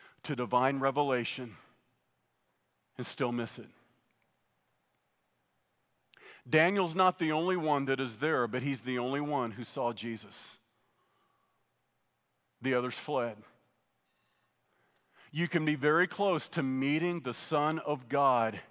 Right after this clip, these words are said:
and still miss him. And the difference is always the posture of your heart.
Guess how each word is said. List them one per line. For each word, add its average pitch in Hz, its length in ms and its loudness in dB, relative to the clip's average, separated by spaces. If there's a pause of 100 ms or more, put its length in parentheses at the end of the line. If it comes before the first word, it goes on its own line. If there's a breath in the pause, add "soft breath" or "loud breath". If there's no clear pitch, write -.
(360 loud breath)
and 123 100 -4
still 120 300 -4
miss 120 320 -6
him. 104 140 -8 (1160 soft breath)
And 139 160 0
the 135 100 0
difference 151 460 0
is 147 140 -2
always 139 380 2
the 123 100 -8
posture 131 560 -2
of 104 100 -6
your 107 120 -4
heart. 110 400 -8